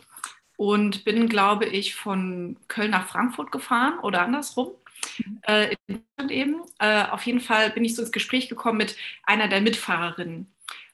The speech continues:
Speaker 1: Äh, und, äh, das war immer noch die gleiche Phase. Ich hatte Liebeskummer und überhaupt und wusste nicht, wohin mit mir sozusagen und mit meinen ganzen Gefühlen.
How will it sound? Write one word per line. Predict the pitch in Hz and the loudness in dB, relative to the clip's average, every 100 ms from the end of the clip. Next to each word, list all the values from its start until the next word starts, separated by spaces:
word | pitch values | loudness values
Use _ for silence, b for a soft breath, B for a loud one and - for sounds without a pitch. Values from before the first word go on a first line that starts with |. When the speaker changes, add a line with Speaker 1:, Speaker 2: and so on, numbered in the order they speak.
| _ | _
Speaker 1:
Äh, | 196 196 190 180 | 2 4 6 4
und, | - 196 196 190 | 2 0 2 2
äh, | - 196 190 | 4 4 4
das | 196 - | 2 4
war | 208 202 | 6 6
immer | 233 | 4
noch | 220 | 2
die | 214 | 0
gleiche | 190 220 247 | 2 4 2
Phase. | - 208 214 220 220 214 | 0 4 6 6 0 -2
Ich | 202 220 | -6 -10
hatte | 214 | -10
Liebeskummer | 202 226 220 - 220 196 | -6 -4 -4 0 2 4
und | 190 | 2
überhaupt | 208 208 208 208 208 | 0 0 4 4 4
und | 190 190 | -2 -4
wusste | 202 202 | -4 -2
nicht, | 196 202 - 240 | 0 0 -4 -4
wohin | 185 208 220 247 240 233 220 | -2 2 4 4 6 4 4
mit | 226 226 | 4 4
mir | 226 233 233 | 6 4 4
sozusagen | 226 220 202 202 208 202 | 0 -2 4 6 6 4
und | 208 | -2
mit | 208 196 | -6 0
meinen | 190 190 | 2 4
ganzen | 196 196 196 | 2 0 -6
Gefühlen. | 190 - 226 254 | -4 2 4 4